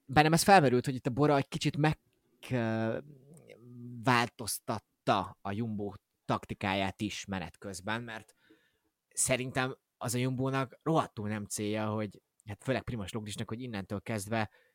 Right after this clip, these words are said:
hát mondhatni, három héten keresztül ő neki piros trikóba kellene lennie.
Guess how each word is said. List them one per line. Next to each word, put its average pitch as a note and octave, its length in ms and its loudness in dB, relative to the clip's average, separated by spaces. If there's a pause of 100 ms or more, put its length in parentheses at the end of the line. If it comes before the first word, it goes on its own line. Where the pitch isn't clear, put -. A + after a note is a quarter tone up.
hát - 220 -12
mondhatni, A2 380 -10
három G#2 300 -2
héten G#2 280 -8
keresztül A2 600 -4
ő G2+ 160 -14
neki G#2+ 320 -10
piros G2+ 360 -10
trikóba F#2+ 540 -10 (200)
kellene F#2+ 540 -10
lennie. F2+ 560 -8